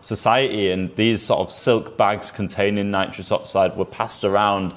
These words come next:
uh, just like sort of drinks would be passed around. Laughing gas parties for members of the upper class in British society were regularly starting to be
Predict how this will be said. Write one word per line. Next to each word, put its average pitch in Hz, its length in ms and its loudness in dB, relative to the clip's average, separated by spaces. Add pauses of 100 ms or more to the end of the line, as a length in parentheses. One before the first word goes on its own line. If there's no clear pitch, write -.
(400)
uh, 87 260 2
just - 280 -2
like 98 220 2
sort - 160 0
of 82 100 -6
drinks 113 380 0
would 92 100 -2
be 95 80 2
passed 92 300 -2
around. 87 420 2
Laughing 143 420 -2
gas 123 340 -2
parties 127 720 0
for - 200 -8
members 113 500 0
of 95 200 -8
the 104 200 0
upper 107 320 0
class - 500 -2
in 98 220 -6
British 110 280 -2
society 127 640 2
were 110 180 0
regularly 113 640 2
starting 101 420 -2
to 95 140 -6
be 92 320 -2